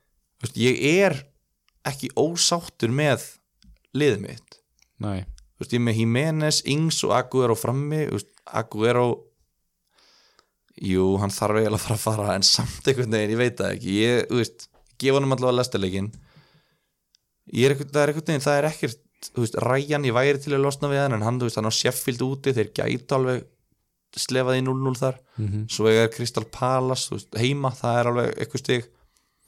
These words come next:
Speaker 1: Þannig ég veit það ekki. Ég er, en mögulega, og þetta er það sem ég ætla að spyrja þig að, mögulega tek ég mínus fjóra til að selja Mahrez.
Speaker 2: Já.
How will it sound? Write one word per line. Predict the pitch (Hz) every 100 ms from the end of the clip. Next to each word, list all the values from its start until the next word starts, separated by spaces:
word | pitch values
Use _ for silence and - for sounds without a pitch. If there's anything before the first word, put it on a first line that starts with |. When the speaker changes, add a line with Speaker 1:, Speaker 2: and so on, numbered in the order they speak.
| - _ _ _ _ _ _ _ _
Speaker 1:
Þannig | 104 107
ég | 113
veit | 113
það | 98
ekki. | 87 87
Ég | 113 120 127
er, |
en | 107 120 -
mögulega, | 123 139 143 123 101 90
og | 95
þetta | 120
er | 117
það | 113
sem |
ég | 117
ætla | 120
að | -
spyrja | 127 113
þig | 110 92
að, | 92 120 _ - - _ -
mögulega | 113 123 143 139 123 98 104 123 - _ _
tek | - 135 127
ég |
mínus | 120 117 -
fjóra | 117 101 98
til | 98 107
að | 107
selja | 120 113 107
Mahrez. | 110 104 98 - - _ _ _ _ -
Speaker 2:
Já. | 110